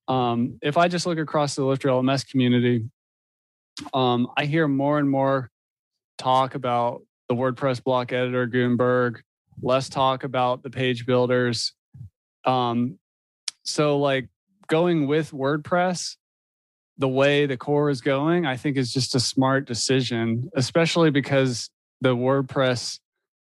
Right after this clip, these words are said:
WordPress itself is so big and so many people are working on it.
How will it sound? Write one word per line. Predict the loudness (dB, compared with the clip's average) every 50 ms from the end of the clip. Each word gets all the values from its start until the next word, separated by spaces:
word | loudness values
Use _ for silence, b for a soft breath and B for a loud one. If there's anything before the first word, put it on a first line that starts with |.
| _ _ _ _ _ _ -2 0
WordPress | 2 2 2 2 0 0 0
itself | -2 -4 0 0 0 0 0
is | -2 -4 -4
so | -4 -4
big | -2 0 0 0 0 0 0
and | -2 -4
so | -2 -2
many | 0 0 0 0
people | 0 0 0 0
are | 0 0 0
working | 0 0 0 0 0 0 2
on | 2 0 0 0
it. | -2 -2 -4